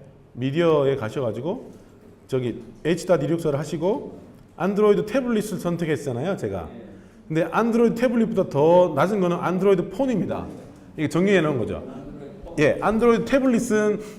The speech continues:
좀 더 큰 사이즈를 볼 수 있는 거고요. 그래서 안드로이드 폰으로 가시면 안드로이드 폰의 삼육공 피 이걸 하시면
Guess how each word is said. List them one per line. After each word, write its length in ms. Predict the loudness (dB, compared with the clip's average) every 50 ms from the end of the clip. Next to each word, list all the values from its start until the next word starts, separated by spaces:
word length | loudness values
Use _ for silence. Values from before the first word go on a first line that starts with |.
| -12 -2 2
좀 220 | 2 4 4 4
더 140 | 4 2 2
큰 200 | 0 -2 -2 2
사이즈를 340 | 4 4 4 6 6 4 2
볼 100 | 2 0
수 100 | 0 0
있는 140 | -2 -2 -2
거고요. 280 | -2 -2 -2 -2 -2 -4
그래서 180 | -6 -6 -6 -4
안드로이드 580 | -2 -2 -2 0 0 2 2 2 2 0 -2
폰으로 380 | 0 0 2 2 2 2 2 2
가시면 500 | 2 0 0 -2 -2 -2 -2 -2 -4 -8 -12 -16 -16 -18 -20 -20 -16 -6
안드로이드 540 | -2 0 2 2 4 4 4 4 4 0 -2
폰의 320 | -2 -2 0 2 2 2 0
삼육공 600 | 0 -2 -2 0 0 -2 0 0 0 0 0 0
피 400 | 0 0 2 2 0 -4 -10 -14 -16 -14 -4 0
이걸 160 | 2 2 2
하시면 500 | 2 0 0 0 2 2 0 0 -4